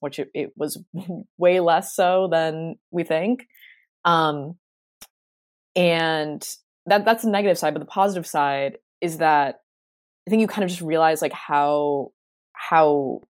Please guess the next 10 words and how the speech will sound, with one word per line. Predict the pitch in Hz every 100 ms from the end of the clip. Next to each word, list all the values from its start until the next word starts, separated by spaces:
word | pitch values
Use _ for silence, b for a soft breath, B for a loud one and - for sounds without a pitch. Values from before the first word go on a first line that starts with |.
| _ _ _ _ _ _ _ _ _ -
I |
guess, | 220
like, | 226
the | 190
heights | - 151 147 143 - - -
that | 143 135 -
humanity | - 175 147 147
actually | 104 - 151
can | 151 139
go | 135 127 127 131